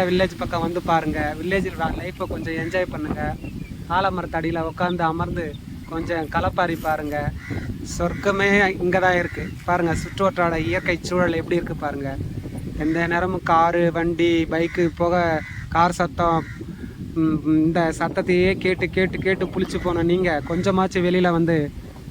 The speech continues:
களப்பாரிட்டு போங்க. வாங்க கிராமத்து பக்கம்.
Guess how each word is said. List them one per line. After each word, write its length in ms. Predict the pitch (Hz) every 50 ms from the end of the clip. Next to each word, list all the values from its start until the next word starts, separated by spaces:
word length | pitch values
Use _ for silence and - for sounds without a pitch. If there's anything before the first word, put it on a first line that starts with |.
| - -
களப்பாரிட்டு 540 | 175 180 196 190 190 190 180 175 170 170 151 -
போங்க. 240 | 160 156 156 156 151
வாங்க 580 | 156 165 170 175 165 160 151 147 143 139 139 135 147
கிராமத்து 340 | 160 165 170 175 165 - 160
பக்கம். 440 | - 151 147 - 147 139 135 143